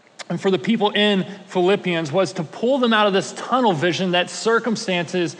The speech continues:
had kind of put them in. And my hope is that it would do the same for us,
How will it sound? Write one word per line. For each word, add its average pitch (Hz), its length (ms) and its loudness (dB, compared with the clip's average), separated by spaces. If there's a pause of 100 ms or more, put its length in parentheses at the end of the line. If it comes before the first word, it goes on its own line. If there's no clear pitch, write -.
(240)
had 170 200 0
kind 208 280 2
of 170 200 -2
put 202 200 -2
them 170 240 -2
in. 143 460 -4 (640)
And 180 100 0
my 190 120 4
hope 247 380 2
is 185 140 0
that 202 140 2
it 196 100 2
would 170 240 -2
do 202 200 -2
the 185 100 -2
same 175 320 -4
for - 260 -6
us, 151 480 -4